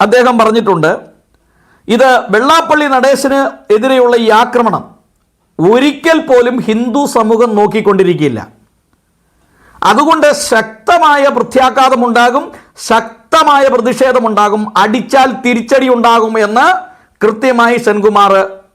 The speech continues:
മ-, പറഞ്ഞിട്ടുണ്ട്. അപ്പോൾ ഇത്തരം വർഗീയവാദികൾ ഹിന്ദു സമൂഹത്തെയും മുസ്ലിം സമൂഹത്തെയും ഭിന്നിപ്പിക്കുകയാണ്. ഇനി ഞാൻ ഇതുമായി ബന്ധപ്പെട്ട് ചില കമന്റുകൾ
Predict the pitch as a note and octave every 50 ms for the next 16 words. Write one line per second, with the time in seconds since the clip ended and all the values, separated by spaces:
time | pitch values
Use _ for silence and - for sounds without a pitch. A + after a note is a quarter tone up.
0 | _ - F3 F#3+ G3 F#3 F#3 F3+ - F3+ E3+ F3 F3+ E3 C#3+ G3 C#3+ - - _
1 | _ _ _ _ _ _ _ _ _ _ _ - - B3 - F4 D#4+ D4+ C4+ A#3+
2 | A#3+ - A3+ A#3+ A#3 A#3+ E4 E4+ E4+ E4 E4 D#4+ D#4 C#4+ C4 C#4 C#4+ C#4 C4 A#3+
3 | A3 A3 G3 G#3 E3+ D#3+ D#3 F3 B3+ - - - _ _ _ _ _ _ _ _
4 | _ _ _ _ _ - - C4 D4 D#4+ E4 D#4+ E4+ E4+ E4+ - C#4 D4 C#4 C#4
5 | C#4+ C#4 C4+ C4+ C4+ C#4 C4 C4 C4 A#3+ A#3+ A#3 A#3 A#3+ C#4+ D4 E4 D#4+ C4 A#3
6 | C#4 B3+ B3+ A#3+ B3+ G#3+ B3 B3 B3 B3 A3 G#3+ A#3+ A3+ A#3 A#3+ - A#3+ A3+ F#3
7 | G3+ F#3 C#3+ A2+ - - _ _ _ _ _ _ _ _ _ _ _ _ _ _
8 | _ _ _ _ - C4+ D#4+ F#4 F4 C#4+ G3+ D3 - - G#3+ B3 C4 D#4 D#4 D4+
9 | C4 E4 D#4+ D#4+ D#4 D#4 D4+ D4+ C#4+ C#4 C#4 C4+ D4 C#4+ C#4 C#4 - C#4 C4+ C4
10 | C4+ A#3+ A#3+ C4 B3+ B3+ B3+ A3+ A3 A#3+ C4+ C4+ C#4 C4 C4+